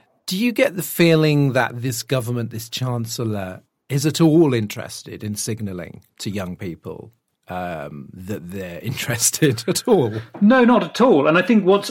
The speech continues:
Speaker 2: odd in a way is you'd think that given Johnson is actually still very politically vulnerable,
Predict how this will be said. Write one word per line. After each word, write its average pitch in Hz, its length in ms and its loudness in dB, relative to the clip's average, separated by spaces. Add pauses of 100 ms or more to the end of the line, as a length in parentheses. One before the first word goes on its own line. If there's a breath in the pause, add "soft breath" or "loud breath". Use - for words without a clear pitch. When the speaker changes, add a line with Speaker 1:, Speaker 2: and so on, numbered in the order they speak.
Speaker 2:
odd 196 260 6
in 143 100 6
a 143 60 8
way 151 340 6
is 123 160 0
you'd 160 200 -4
think 190 380 0
that 151 220 2
given 147 360 4
Johnson 151 440 0
is 127 160 2
actually 160 280 -2
still 214 320 4
very 156 240 4
politically 147 560 -2
vulnerable, 120 720 0